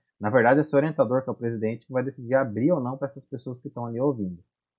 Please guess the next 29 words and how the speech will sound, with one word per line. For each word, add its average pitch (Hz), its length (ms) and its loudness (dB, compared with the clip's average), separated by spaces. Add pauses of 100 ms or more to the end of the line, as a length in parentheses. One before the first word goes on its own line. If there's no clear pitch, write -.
Mas 156 240 6
os 175 80 0
professores 139 520 0
que 123 100 -8
tão 110 140 -2
na 120 100 0
sua 156 240 2
banca, 139 420 -2
eles 156 360 2
sim 143 160 -4
vão 139 120 -2
te 139 120 -20
perguntar, 127 560 -8 (440)
tá? 101 120 -4
Porque 123 240 -6
eles 123 140 -4
querem 131 200 0
saber 117 240 -4
se 120 100 -16
de 131 120 -12
fato 107 280 0
você 120 220 -10
escreveu 113 460 -2
aquilo 107 240 -8
que - 80 -16
você 110 200 -8
disse 101 220 -6
que - 80 -20
escreveu, 110 420 -8